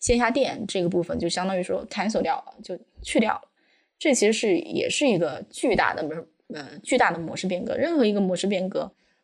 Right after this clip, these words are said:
我想了解商业的同学应该都知道，说也就对应着非常大的组织的变化，然后人心的动荡。那我自己也是蛮好奇啊，就是说为什么浩勇能够做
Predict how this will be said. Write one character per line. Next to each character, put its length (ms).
我 100
想 300
了 200
解 160
商 180
业 120
的 100
同 220
学 460
应 100
该 120
都 180
知 140
道， 220
说 260
也 160
就 120
对 160
应 100
着 220
非 180
常 180
大 220
的 180
组 180
织 120
的 80
变 240
化， 240
然 120
后 120
人 160
心 160
的 80
动 200
荡。 200
那 360
我 180
自 160
己 100
也 120
是 160
蛮 200
好 180
奇 240
啊， 120
就 120
是 60
说 380
为 160
什 140
么 460
浩 200
勇 260
能 220
够 400
做 400